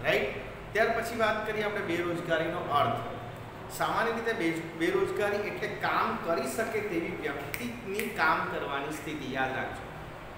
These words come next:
કામ કરી શકે તેવી વ્યક્તિની કામ વગરની સ્થિતિ, એ એટલે બેરોજગાર. કામ કરવાની ઈચ્છા હોય,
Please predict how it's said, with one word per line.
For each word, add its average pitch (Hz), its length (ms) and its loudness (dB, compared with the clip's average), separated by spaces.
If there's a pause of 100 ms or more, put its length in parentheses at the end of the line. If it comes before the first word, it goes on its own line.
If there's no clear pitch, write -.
(440)
કામ 175 380 4 (100)
કરી 156 240 2
શકે 220 440 2 (380)
તેવી 190 260 4
વ્યક્તિની 208 460 0
કામ 185 520 2
વગરની 208 500 4
સ્થિતિ, - 420 -4 (440)
એ 262 120 2
એટલે 202 220 0
બેરોજગાર. 120 580 -2 (840)
કામ 139 280 0
કરવાની 147 320 -4
ઈચ્છા 127 340 -4
હોય, 131 500 0